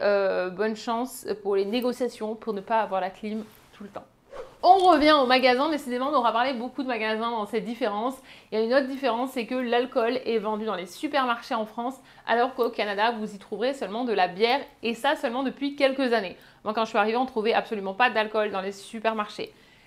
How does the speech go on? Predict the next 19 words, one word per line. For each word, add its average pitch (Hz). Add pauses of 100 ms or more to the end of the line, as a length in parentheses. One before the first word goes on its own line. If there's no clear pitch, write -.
(160)
Si 339
vous 370
voulez 320
trouver 269
de 247
l'alcool, 247
il 226
va 220
falloir 214
aller 214
au 220
L 247
C 240
B 226
O 247
en 220
Ontario, 190
par 214
exemple, 196